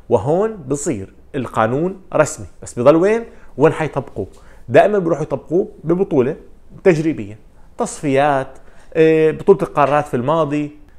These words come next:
يقنعوا الكونكاكاف، أي شيء من هذا النحو، عشان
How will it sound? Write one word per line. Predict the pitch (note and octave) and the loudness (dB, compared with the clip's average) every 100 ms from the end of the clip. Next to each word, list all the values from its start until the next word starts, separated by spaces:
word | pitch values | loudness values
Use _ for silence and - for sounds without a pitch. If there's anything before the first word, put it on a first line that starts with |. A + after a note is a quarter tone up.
| - - | -20 2
يقنعوا | G3 - F#3 C#3+ | 2 4 2 0
الكونكاكاف، | C#3+ D#3+ C#3 D3 F3 F3 - | 0 -2 -2 -2 -2 -2 0
أي | B3+ | -2
شيء | - G3 | 0 -2
من | D#3+ | 0
هذا | D3 D3+ | 0 0
النحو، | C#3 D3+ - C#4 - - | 0 -2 -6 -10 -12 -8
عشان | A#2 C#3+ F#3 - D#3+ F#3+ G#3 | -2 0 -2 -4 -2 -4 -8